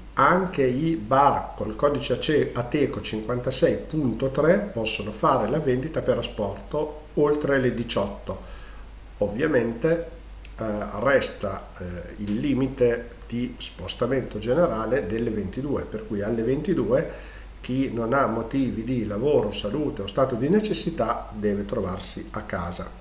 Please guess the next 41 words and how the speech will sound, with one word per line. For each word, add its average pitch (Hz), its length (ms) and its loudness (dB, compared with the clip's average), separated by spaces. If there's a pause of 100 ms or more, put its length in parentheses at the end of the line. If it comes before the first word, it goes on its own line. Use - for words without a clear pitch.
Poi 120 240 0
vedremo 120 560 2
se 110 460 2
a 107 120 -4
metà 107 260 -2
mese 117 600 0
verrà 104 300 -2
prorogato 107 540 -4
alle 104 80 0
ventitré, 131 580 -2
ma 120 100 0
di 113 100 -4
questo 113 300 -4
stanno 110 220 -2
discutendo, 104 600 -4
quindi, 104 420 -2 (720)
ehm, 90 240 -8 (520)
rimaniamo 117 640 2
in 110 340 0
fervida 117 600 0
e 113 80 0
fiduciosa 104 560 -4
attesa. - 520 -12 (920)
La 107 140 -4
circolare 123 640 6
ci - 120 -2
conferma 120 640 6
il 110 100 -2
divieto 127 420 0
di 104 100 -2
consumazione 110 920 2
nei 107 240 -2
luoghi 107 280 0
pubblici 120 480 -2
o 107 100 0
aperti 110 340 0
al 113 80 0
pubblico 117 440 -2
dopo 127 420 6
le 113 160 0
diciotto - 880 -2